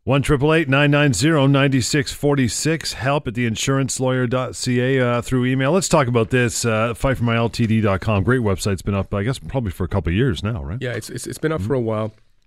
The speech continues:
Speaker 2: And again, you saw from one of the cases that we had described earlier, uh, it's, it's quite commonly used. It's not a complicated website. It's
Speaker 1: No.
Speaker 2: a very simple website. It really has two parts to it. One is an informational part.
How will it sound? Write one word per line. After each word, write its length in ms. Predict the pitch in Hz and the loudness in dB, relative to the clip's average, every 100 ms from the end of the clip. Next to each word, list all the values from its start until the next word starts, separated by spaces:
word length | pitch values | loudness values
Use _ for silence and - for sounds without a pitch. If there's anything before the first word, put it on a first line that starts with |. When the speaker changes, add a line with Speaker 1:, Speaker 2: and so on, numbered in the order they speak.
| _ - | _ -14
Speaker 2:
And 140 | 113 110 | -8 -6
again, 180 | 113 104 | -4 -4
you 80 | |
saw 240 | 101 - 113 | -4 -4 -4
from 240 | - 104 | -4 -6
one 160 | 101 107 | -4 -4
of 60 | |
the 60 | 104 | -4
cases 280 | 110 110 104 | -6 -6 -6
that 100 | 101 | -6
we 120 | 101 | -6
had 80 | 95 | -6
described 400 | 95 - 104 101 | -8 -6 -4 -2
earlier, 400 | 131 120 101 101 _ _ - _ - | 0 0 -4 -8 _ _ -20 _ -10
uh, 240 | 104 101 - | -8 -6 -8
it's, 200 | 110 - | -12 -10
it's 160 | 113 - | -12 -8
quite 320 | - 123 - | -4 -4 -6
commonly 380 | - 113 113 104 | -8 -4 -2 -2
used. 320 | 95 101 110 - | -4 -4 -6 -8
It's 160 | - - | -10 -6
not 120 | 190 | -8
a 40 | |
complicated 460 | - 135 - 123 110 | -6 -8 -6 -2 0
website. 360 | 98 - - | -2 -4 -6
It's 80 | - | -4
Speaker 1:
No. 40 | 95 | -4
Speaker 2:
a 20 | |
very 120 | 151 | -4
simple 300 | - 135 110 | -4 -4 -2
website. 480 | 101 143 - 98 - | -2 -4 -6 -8 -8
It 80 | 110 | -6
really 200 | 147 147 | -6 -4
has 180 | 117 - | -6 -8
two 340 | - - 175 | -10 -6 -6
parts 420 | 170 - 131 131 - | -4 -4 -2 -4 -6
to 120 | 95 | -8
it. 180 | 110 - | -8 -12
One 320 | - 113 123 151 | -8 -4 -2 -2
is 100 | 120 | 0
an 80 | 110 | -2
informational 680 | 101 - - 104 - 117 143 | -4 -8 -12 -10 -8 -8 -6
part. 300 | 143 180 | -4 -6